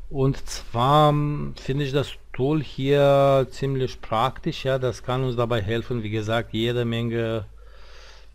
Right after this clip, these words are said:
ja, zumindest bekannte Probleme hier zu beheben.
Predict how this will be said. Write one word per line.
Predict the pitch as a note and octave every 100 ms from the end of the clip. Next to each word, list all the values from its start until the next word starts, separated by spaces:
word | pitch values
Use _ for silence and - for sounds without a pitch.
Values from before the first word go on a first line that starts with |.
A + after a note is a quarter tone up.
| -
ja, | A2 A#2
zumindest | - A2 A2+ G#2+
bekannte | G#2+ G#2 A2+ C3+ C3+
Probleme | A#2+ A2 G#2 A#2 C3+ C#3
hier | F#2 A#2+ A#2
zu | - A#2+ A#2
beheben. | G#2+ F#2+ - A2+ C3 C#3 F3+ F3+